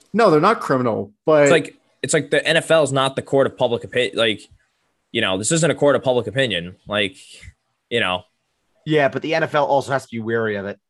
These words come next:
Speaker 3: That's, that's also part of the problem,
Speaker 2: That's why I
Speaker 3: is
Speaker 2: think
Speaker 3: that
Speaker 2: six games is, like,
Speaker 3: Right.
Speaker 1: I mean, it's a
Speaker 2: significant.
Speaker 1: pattern of, you know, sexual harassment and abuse.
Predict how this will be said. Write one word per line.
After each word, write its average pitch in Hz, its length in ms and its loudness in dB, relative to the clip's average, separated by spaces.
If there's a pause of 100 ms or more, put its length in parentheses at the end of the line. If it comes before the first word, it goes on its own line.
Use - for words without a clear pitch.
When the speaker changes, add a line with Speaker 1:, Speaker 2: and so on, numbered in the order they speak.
(240)
Speaker 3:
That's, 117 240 -8
that's - 220 -4
also 120 220 -4
part 110 240 -2
of 101 40 -6
the 98 60 -10
problem, 98 280 -2
Speaker 2:
That's 190 100 -4
why 254 100 2
I - 40 4
Speaker 3:
is - 60 -8
Speaker 2:
think 254 140 0
Speaker 3:
that - 60 -4
Speaker 2:
six - 220 -2
games 170 360 0
is, 117 120 -2
like, 117 280 0 (520)
Speaker 3:
Right. 95 240 -4 (480)
Speaker 1:
I 170 40 0
mean, 208 120 4
it's - 100 -2
a - 40 -4
Speaker 2:
significant. 147 200 -2
Speaker 1:
pattern 175 460 -2
of, 139 240 -4 (880)
you 175 220 -10
know, 151 380 -2 (140)
sexual 160 500 -4
harassment 151 580 -4
and 120 300 -12
abuse. 131 640 -4